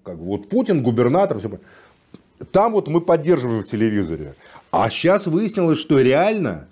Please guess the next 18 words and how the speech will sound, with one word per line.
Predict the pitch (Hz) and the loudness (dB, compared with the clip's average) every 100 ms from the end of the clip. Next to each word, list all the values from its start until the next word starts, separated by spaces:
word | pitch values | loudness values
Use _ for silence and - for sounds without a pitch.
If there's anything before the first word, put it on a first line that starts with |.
| _ - | _ -8
в | 90 | 0
реальности | 131 170 208 151 - 110 - | 4 4 2 -2 -4 -8 -6
уже | 95 120 | -2 2
нет. | 139 175 151 | 4 2 2
Мы | 104 117 | 0 2
не | 131 | 2
хотим | 135 139 160 175 | 2 0 0 2
Орлова, | 139 120 95 76 69 - - - | 2 2 0 -2 -10 -20 -16 -2
мы | 117 | 0
не | 123 | 2
хотим | 139 127 151 | 0 0 -2
Путина. | 143 120 - 76 69 - _ _ _ - | -2 -4 -4 -10 -14 -20 _ _ _ -4
Это | 135 151 | 0 0
очень | 147 160 165 139 | 2 2 2 2
важный | 165 147 156 | 2 2 0
момент. | 143 143 147 151 101 113 | 2 2 2 0 -2 -4
Вот, | 110 139 | -6 -4
э, | 135 | -10